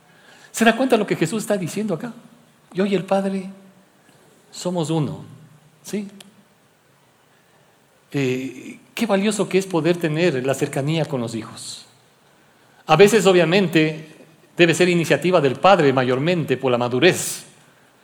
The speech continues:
pero no siempre se da eso, no siempre se da eso. Debería ser así.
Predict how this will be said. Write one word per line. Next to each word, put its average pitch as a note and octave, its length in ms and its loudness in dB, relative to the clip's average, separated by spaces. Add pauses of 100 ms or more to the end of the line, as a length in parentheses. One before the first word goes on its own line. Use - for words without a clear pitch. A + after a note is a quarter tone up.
(240)
pero F3 160 0
no G3+ 140 0
siempre A3+ 380 -4
se A#2 100 -8
da G#2+ 140 -4
eso, - 220 -14 (500)
no F3 100 -2
siempre G#3+ 320 -4
se A2+ 100 -10
da G2 100 -8
eso. - 200 -18 (520)
Debería F3+ 440 4
ser C#3 160 2
así. A2 280 -8